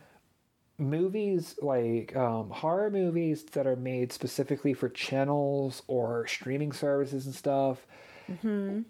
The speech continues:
Speaker 1: not all of them are bad, but there's a certain quality to them that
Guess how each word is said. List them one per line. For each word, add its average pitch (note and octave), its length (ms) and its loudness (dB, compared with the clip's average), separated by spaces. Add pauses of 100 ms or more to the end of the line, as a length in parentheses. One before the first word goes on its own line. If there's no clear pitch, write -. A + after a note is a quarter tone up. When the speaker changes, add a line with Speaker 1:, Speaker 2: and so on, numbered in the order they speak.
(140)
Speaker 1:
not D3+ 340 0
all G3 180 2
of F#3 80 -4
them G#3+ 120 -6
are G#3 60 -2
bad, A#2+ 520 -2 (420)
but C#3+ 260 0
there's C#3 200 2
a B2+ 60 2
certain D3+ 400 0
quality D#3+ 920 -2
to F3+ 180 -2
them F3+ 460 0 (300)
that C3+ 680 0